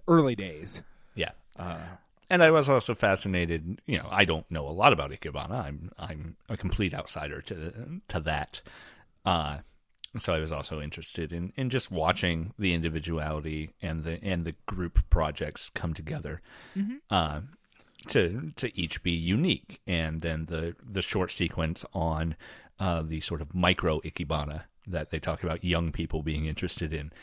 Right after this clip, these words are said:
Speaker 2: where it's just a single flower and a single <laughs> other thing,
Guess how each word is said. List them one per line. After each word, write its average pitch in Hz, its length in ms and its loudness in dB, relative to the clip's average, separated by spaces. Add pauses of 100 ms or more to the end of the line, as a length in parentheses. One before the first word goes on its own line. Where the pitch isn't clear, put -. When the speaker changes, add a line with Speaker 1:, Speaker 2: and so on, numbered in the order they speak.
(180)
Speaker 2:
where 90 160 -2
it's 78 140 -8
just - 480 0
a 82 100 -2
single 78 340 -2
flower 78 600 0 (200)
and 82 180 -4
a 78 60 -4
single 80 480 -2 (200)
<laughs> - 200 -20
other 80 240 -4
thing, 85 400 -4